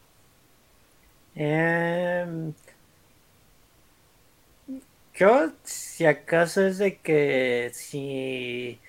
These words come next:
no te gusta como esto del tema de la realidad virtual, a lo mejor no te llama la atención por los conceptos que te hablan dentro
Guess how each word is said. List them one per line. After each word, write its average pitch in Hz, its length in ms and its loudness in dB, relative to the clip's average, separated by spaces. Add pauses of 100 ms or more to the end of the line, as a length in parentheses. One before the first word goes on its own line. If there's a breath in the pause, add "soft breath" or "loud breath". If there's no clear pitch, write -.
(440 soft breath)
no 135 220 -4
te 180 140 -2
gusta 160 300 -2
como 143 180 -4
esto 156 340 -2
del 120 500 -2
tema 143 260 -4
de 156 80 0
la 135 180 2
realidad 123 480 -4
virtual, 151 600 -2 (1040)
a 160 140 2
lo 156 100 0
mejor 151 240 0
no 165 920 2
te 170 80 -8
llama 160 160 -2
la 165 80 0
atención 165 340 -6
por 170 180 -6
los 160 220 -4
conceptos 151 720 -8
que 139 120 -6
te 135 320 -10
hablan 131 480 -6
dentro 117 840 -10